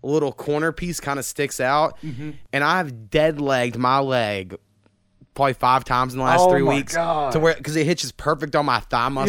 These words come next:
Speaker 2: Yeah.
Speaker 1: and it, like, goes, um, and, and if it's in the middle of the night when that happens, you're like, "Are you serious? This is gonna
Speaker 2: Yeah,
Speaker 1: be
Speaker 2: it's the
Speaker 1: the
Speaker 2: worst
Speaker 1: worst
Speaker 2: thing
Speaker 1: time."
Speaker 2: ever. <laughs> Oh, man, that's nuts.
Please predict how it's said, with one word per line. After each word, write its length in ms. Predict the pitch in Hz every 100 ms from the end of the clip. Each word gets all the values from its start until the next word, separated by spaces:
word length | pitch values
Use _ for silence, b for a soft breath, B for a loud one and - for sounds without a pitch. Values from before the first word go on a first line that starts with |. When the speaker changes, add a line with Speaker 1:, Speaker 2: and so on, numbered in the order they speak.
| 208
Speaker 2:
Yeah. 120 | 156
Speaker 1:
and 80 | 135
it, 60 |
like, 200 | 131 123
goes, 340 | 123 131 123 120
um, 300 | 117 123 131
and, 240 | 120 110 b b b b
and 140 | 139 151
if 100 | 170
it's 120 | 160
in 60 |
the 60 | 180
middle 200 | 165 156
of 40 | 147
the 80 |
night 220 | 120 117 120
when 100 | 139
that 120 | 139
happens, 560 | 147 147 175 165 165 - _ _ -
you're 160 | 147
like, 280 | 147 120 107 90 - _
"Are 100 | - 120
you 100 | 113
serious? 520 | - 113 117 120 117
This 180 | 110 143
is 100 | -
gonna 240 | - 214
Speaker 2:
Yeah, 220 | 202 208
Speaker 1:
be 60 | -
Speaker 2:
it's 80 | -
the 80 | 285
Speaker 1:
the 60 | -
Speaker 2:
worst 160 | 240
Speaker 1:
worst 220 | 185 - 160
Speaker 2:
thing 100 | 214
Speaker 1:
time." 160 | 147 180
Speaker 2:
ever. 360 | 175 127 127 151
<laughs> 20 | - - - - B 302 285 233
Oh, 320 | 151 156 156
man, 240 | 156 151 135
that's 220 | 147 147
nuts. 480 | 160 160 120 -